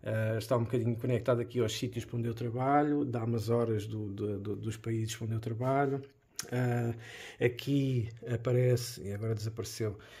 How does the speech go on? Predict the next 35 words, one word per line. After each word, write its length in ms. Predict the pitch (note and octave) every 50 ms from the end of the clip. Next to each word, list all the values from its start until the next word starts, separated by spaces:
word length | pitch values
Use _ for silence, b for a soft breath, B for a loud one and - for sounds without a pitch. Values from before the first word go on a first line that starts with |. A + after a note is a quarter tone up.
| B B
mas 320 | - A2 A#2 A#2+ B2 A#2+ A#2+
por 100 | - B2+
exemplo 300 | A2+ A#2+ B2 A2 A#2+ A#2+
aqui, 480 | A#2 - - C3 C3 B2+ B2 A#2+ G#2 G2+
ahm, 880 | G#2 A2 A2+ A2+ A2+ A#2 A#2 A#2 A#2+ A#2 A#2 A#2+ A#2 A2+ G#2+ G#2 G#2 -
são 500 | - - - - - - C#3 C3+ C3+ C3
os 100 | B2+ B2
produtos 680 | - - C3+ B2+ A#2+ C3 B2 B2 - - - - - - A2+
em 160 | A2 A2 A2
falta 380 | - - A#2 A2 A2 A2+ A#2 A2
cá 160 | - A#2+ A2
em 80 | G#2
casa, 420 | G2+ G2 A2+ A#2 B2+ C#3 D3 D3+ D#3
ou 60 | B2
seja, 280 | - - A#2 G2 A2+ A2+
é 40 |
a 20 | A2+
minha 160 | A2+ A2+ A#2
lista 280 | A2+ A2+ A2 - A2 -
de 80 | -
compras, 500 | - - C3 C#3+ D3 D3+ D3 D3+ D3+ -
temos 280 | - A#2 A2+ G#2+ G#2+ G#2+
aqui 200 | G#2+ - - G#2 G2+
a 40 |
carne, 560 | - - B2+ B2 B2+ C3 C3+ C3 B2 B2 B2+ B2
temos 240 | B2 A2+ G#2+ G2
aqui 260 | G#2 - - A2 A2 G#2+ B B B B B B B B B
a 60 | B2
salsa, 600 | - - - A#2+ A#2+ B2 A#2+ B2+ B2 - - B2
os 420 | A#2+ A#2 A2 A2+ G#2+ G2+ G2 G2
iogurtes, 480 | G#2 F#2+ F#2 F#2 G#2 A#2+ A#2+ - - -
et 120 | F2 -
cetera, 380 | - - A2 F#2+ F#2+ - G#2 F#2
et 80 | F2+ -
cetera. 400 | - A2+ A#2 B2+ B2+ D3 D#3+ D3+